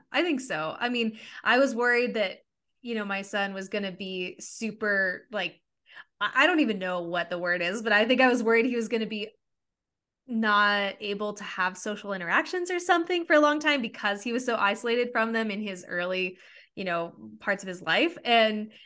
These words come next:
it hasn't, I don't think it's really impacted him. Like, when it came time to start bringing people into our lives and, like, slowly acclimating again,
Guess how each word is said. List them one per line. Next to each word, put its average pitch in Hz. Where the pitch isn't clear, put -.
it 294
hasn't, 311
I 277
don't 339
think 311
it's 302
really 269
impacted -
him. -
Like, 214
when 220
it 214
came 214
time 190
to 220
start 180
bringing 185
people 190
into 180
our 170
lives 180
and, 190
like, 175
slowly 180
acclimating 214
again, 247